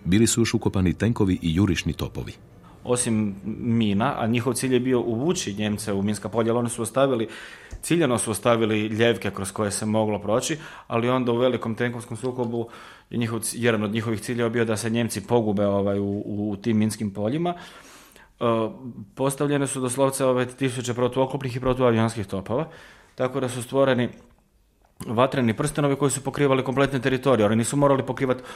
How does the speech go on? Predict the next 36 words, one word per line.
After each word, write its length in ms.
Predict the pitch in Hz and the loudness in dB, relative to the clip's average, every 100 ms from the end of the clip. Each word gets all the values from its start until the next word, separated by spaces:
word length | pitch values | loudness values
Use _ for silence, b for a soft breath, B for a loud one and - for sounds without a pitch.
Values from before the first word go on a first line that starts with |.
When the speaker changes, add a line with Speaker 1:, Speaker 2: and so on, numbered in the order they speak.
| B | B
Speaker 2:
određenu 540 | - 120 135 123 123 117 117 - _ | -4 2 2 2 0 -2 -6 -14 _
točku, 460 | 131 107 - - 87 - - b b | 0 0 0 -12 -16 -16 -20 b b
jel? 160 | - 98 98 | -10 -10 -2
Ali 240 | 104 113 | 0 0
su, 500 | - 117 110 110 110 | -2 -2 -2 -2 -4
naprosto 460 | 120 113 117 120 - | -2 0 0 -2 -6
je 40 | |
bilo 180 | 123 127 | -2 2
jako 240 | 123 127 131 | 2 0 -2
teško 340 | 135 - 117 | -4 -2 -4
izmaći 360 | 123 127 127 120 | -2 -2 -2 -2
toj 260 | 110 120 113 | -2 -2 2
paljbi, 380 | 104 127 151 151 B B B B B | 2 2 -2 -6 B B B B B
jer 180 | - 117 | -4 -4
se 280 | - 120 104 | 0 2 4
relativno 880 | 123 135 - 123 117 113 110 104 101 | 4 2 0 0 2 2 2 2 0
jednostavnom 600 | 110 139 123 - 107 107 | 2 2 2 -2 0 0
koordinacijom 640 | 107 107 107 123 127 143 | 0 0 2 0 0 0
mogla 380 | 131 131 131 127 | 0 2 0 0
postići, 720 | 131 131 131 117 127 123 123 B B B B - | 0 -2 -4 -6 -2 -2 -2 B B B B -14
g-, 80 | 110 | -6
g-, 280 | 131 117 | -4 0
ova 520 | 123 120 117 120 117 110 | 2 2 4 4 4 2
unakrsna 760 | 131 127 120 123 113 123 113 113 117 | 2 2 2 0 0 2 2 2 0
paljba 300 | 123 120 120 | 2 4 2
sa 480 | 113 123 117 113 110 | 0 2 4 6 4
više 340 | 110 120 113 | 2 0 0
mjesta, 380 | 113 107 98 95 | 0 0 -2 -6
i 80 | 101 | -4
to 160 | 107 120 | 0 2
i 100 | 120 | 4
na 360 | 117 110 104 | 4 4 2
zemlji 420 | 101 113 131 131 | 2 0 2 0
i 240 | 127 127 127 | 0 2 2
u 120 | 127 | 0
zraku. 400 | 113 113 113 - | 2 2 0 -6